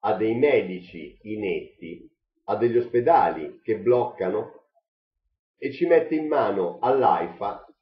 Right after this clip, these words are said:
che trasforma un trapianto in farmaco.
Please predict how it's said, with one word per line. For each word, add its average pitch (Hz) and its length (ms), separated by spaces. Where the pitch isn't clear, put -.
che 120 140
trasforma 113 960
un 101 180
trapianto - 880
in 107 240
farmaco. - 640